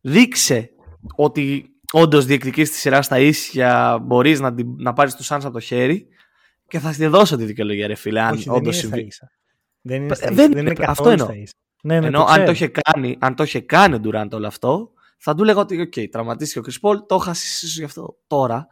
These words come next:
Speaker 1: το χάνει για οποιονδήποτε άλλο λόγο, πέρα από τον τραυματισμό του Chris Paul.
Speaker 2: Αυτό. Μα ξέρεις τι γίνεται, ρε, εσύ τώρα; Οι Nuggets έχουν κερδίσει τους Suns με δύο τελείως διαφορετικούς τρόπους.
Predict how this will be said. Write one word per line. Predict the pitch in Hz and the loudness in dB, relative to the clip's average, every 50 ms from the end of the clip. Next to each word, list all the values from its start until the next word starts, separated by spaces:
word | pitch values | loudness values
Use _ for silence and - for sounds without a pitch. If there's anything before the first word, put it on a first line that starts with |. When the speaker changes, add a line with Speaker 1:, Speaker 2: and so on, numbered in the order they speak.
| _ _ _ _ _ _ _ _ _ _ | _ _ _ _ _ _ _ _ _ _
Speaker 1:
το | - 147 | -8 -6
χάνει | - - 214 220 214 202 | -2 2 2 4 4 6
για | 180 185 | 6 6
οποιονδήποτε | 180 180 - - 185 175 175 160 233 277 254 208 190 - - | 4 4 2 2 4 4 4 4 4 4 4 4 2 4 6
άλλο | 165 151 143 139 | 6 8 8 8
λόγο, | 139 139 135 123 127 - - _ _ | 6 6 4 2 0 -6 -10 _ _
πέρα | - 190 196 180 | 2 4 4 4
από | 160 123 | 4 2
τον | 135 127 | 0 -2
τραυματισμό | 127 123 123 120 123 120 | -2 -2 -4 -4 -8 -10
του | 117 _ - | -14 _ -18
Chris | 117 - - 107 | -20 -14 -12 -12
Paul. | 104 101 - _ _ _ _ _ _ _ _ - - - - - _ _ _ _ _ _ _ _ _ _ _ - | -12 -12 -14 _ _ _ _ _ _ _ _ -20 -20 -20 -20 -20 _ _ _ _ _ _ _ _ _ _ _ -20
Speaker 2:
Αυτό. | 131 - _ _ - 151 143 _ _ _ _ - 151 160 | -20 -20 _ _ -16 -16 -16 _ _ _ _ -18 -10 -6
Μα | 165 175 185 165 165 156 | -4 -4 -4 -4 -6 -12
ξέρεις | 143 - 185 170 - | -10 -6 -6 -6 -6
τι | - 170 | -6 -8
γίνεται, | 151 147 160 160 156 151 143 117 131 | -6 -6 -4 -6 -4 -6 -6 -6 -6
ρε, | 120 | -8
εσύ | 113 - - - | -8 -10 -10 -6
τώρα; | - 135 131 123 113 113 _ _ _ _ _ _ _ _ _ _ _ _ _ _ _ _ _ _ _ _ - | -4 -4 -4 -4 -6 -10 _ _ _ _ _ _ _ _ _ _ _ _ _ _ _ _ _ _ _ _ -8
Οι | 170 165 160 151 147 147 143 143 143 143 147 156 | -4 -2 -2 0 0 0 -2 -2 -2 -2 -2 0
Nuggets | 175 202 196 190 208 - - | 0 -2 -2 -4 -6 -4 -2
έχουν | 180 185 196 | -2 -2 -2
κερδίσει | 190 220 208 160 143 135 143 160 175 170 - - 202 - _ _ _ _ _ _ _ _ _ _ | -2 -2 -2 -2 -2 -2 -4 -4 -4 -4 -6 -10 -12 -14 _ _ _ _ _ _ _ _ _ _
τους | - - 123 - - - | -12 -12 -10 -8 -8 -6
Suns | - 139 131 127 127 127 131 - _ _ _ _ _ _ _ _ _ _ _ _ _ _ _ | -6 -6 -6 -6 -8 -10 -12 -14 _ _ _ _ _ _ _ _ _ _ _ _ _ _ _
με | 185 165 165 175 175 165 | -2 0 2 4 4 4
δύο | 131 127 143 165 208 233 - | 2 0 0 0 0 0 0
τελείως | - 233 202 185 180 175 180 196 220 233 214 | 0 0 2 2 2 2 2 2 0 0 -2
διαφορετικούς | 208 220 196 156 180 175 156 - _ - 202 190 - | -2 -4 -4 -4 -4 -6 -6 -8 _ -12 -12 -12 -12
τρόπους. | - 170 170 170 165 139 117 _ _ _ _ | -10 -6 -6 -4 -4 -6 -8 _ _ _ _